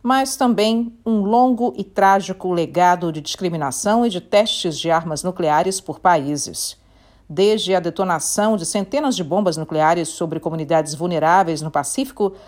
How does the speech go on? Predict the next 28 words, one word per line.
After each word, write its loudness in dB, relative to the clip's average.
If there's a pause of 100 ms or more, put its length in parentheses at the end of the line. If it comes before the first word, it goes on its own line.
(120)
ao 2
descarte -2
do -6
lixo -2
radioativo 0
em -6
terras 0
e -10
territórios -2
de -8
povos 0
indígenas, -4 (400)
o 0
legado 4
de -6
ensaios 0
nucleares, 2
segundo -6
ele, 0 (320)
é 4
um 4
dos -2
exemplos 0
mais -2
cruéis 2
da 0
injustiça -4
ambiental. -2